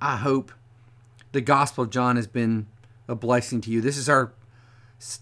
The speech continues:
last podcast on John. Kinda sad to say it, uh, but we're gonna pick up next week, of, of course, with our Psalm on Monday.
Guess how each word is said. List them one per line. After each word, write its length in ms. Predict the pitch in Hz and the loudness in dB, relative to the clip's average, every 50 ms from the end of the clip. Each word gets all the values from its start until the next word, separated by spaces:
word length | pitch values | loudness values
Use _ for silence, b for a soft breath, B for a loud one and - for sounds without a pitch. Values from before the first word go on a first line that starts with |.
| - - - - | -18 -20 -18 -8
last 360 | - 120 135 156 170 165 - - | -2 0 2 2 2 0 0 2
podcast 540 | 160 165 165 147 - 151 135 127 123 - | 4 4 4 4 2 -2 -2 -2 -2 -2
on 160 | - 123 117 104 | -2 -2 -2 0
John. 280 | 117 135 139 135 123 | 0 0 0 0 0
Kinda 220 | - - 147 143 120 | -2 -2 -4 -2 -2
sad 280 | - - 139 143 139 | -2 -4 -4 -4 -4
to 60 | 127 | -6
say 300 | 120 - - 156 147 135 | -6 -4 -2 -2 0 0
it, 220 | 117 110 117 - - - B B B B B B B B B - | 0 -2 -4 -8 -12 -20 B B B B B B B B B -14
uh, 220 | - 110 113 113 | -10 -8 -8 -8
but 140 | 104 107 127 | -6 -6 -6
we're 140 | 110 143 196 | -4 -4 -4
gonna 180 | 240 269 247 - | -2 -2 -2 -2
pick 280 | - - 190 190 - | -2 -4 -4 -2 2
up 280 | - 147 - - - - - - - - - - - - - - - - - | 2 2 2 0 -4 -12 -20 -20 -20 -20 -20 -20 -20 -20 -20 -20 -18 -8 -4
next 400 | 123 135 143 139 - - - - | -2 -2 -2 -2 -6 -10 -6 -4
week, 260 | 139 143 135 131 - | -4 -4 -4 -4 -8
of, 140 | 117 107 - | -8 -8 -8
of 100 | 123 - | -10 -8
course, 280 | - 135 135 135 - | -4 -4 -4 -4 -4
with 120 | 127 117 107 | -6 -6 -6
our 120 | 101 104 | -6 -8
Psalm 440 | - - - 123 120 123 120 120 110 | -8 -6 -6 -4 -4 -2 -2 -4 -4
on 160 | 98 98 101 | -6 -6 -6
Monday. 520 | 107 117 123 123 120 127 127 123 123 123 | -4 -2 -2 0 0 0 -2 -2 -4 -8